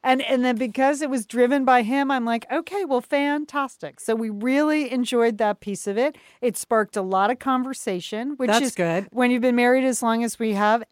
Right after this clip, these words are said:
Speaker 1: any, you're desperate for new <laughs> avenues of conversation. <laughs>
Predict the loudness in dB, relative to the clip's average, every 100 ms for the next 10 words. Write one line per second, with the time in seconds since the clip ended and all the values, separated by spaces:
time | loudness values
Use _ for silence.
0 | -2 2 4 2 0 0 4 2 2 0
1 | 2 2 4 4 4 4 4 4 4 4
2 | 4 4 0 2 2 2 2 -2 -2 -4
3 | -6 -6 -2 -2